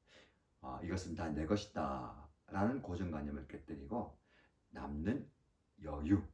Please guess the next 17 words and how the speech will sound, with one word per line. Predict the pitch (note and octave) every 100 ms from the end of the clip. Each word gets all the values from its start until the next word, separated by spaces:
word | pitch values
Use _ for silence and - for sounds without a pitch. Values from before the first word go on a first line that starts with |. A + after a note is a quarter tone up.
| _ _ _ -
여분을 | F2+ E2+ G2 C3+ G#2 - _ - - _
남을 | - G#2+ C3+ C#3+
위해서 | F2+ - - - -
한번 | - -
써보시는 | - - D#2 - G#2+ - - _ -
여러분 | D2+ C#2+
되시길 | - -
축복합니다. | - - - - - - - _ _ _ _ _ _ _ _ - -
이어지는 | F#2 E2 D2
말씀을 | D2 D2 D2+
볼까요? | C#2+ - - - C#3 D3+ - _ - - -
시므온 | - - C#3+ D#3+ -
지파의, | - - - - - - - _ _ - G#2+ D#3+ - _ _ _
어, | C#2+ C#2
분배 | - E2 D#2 E2+ D2+ C2 - _ _ _
이후에 | D2+ D#2 A2 G#2 - _ _ _ _ _ _
스불론과 | - - C3+ B2+ A#2 D#2 G#2+ G#2+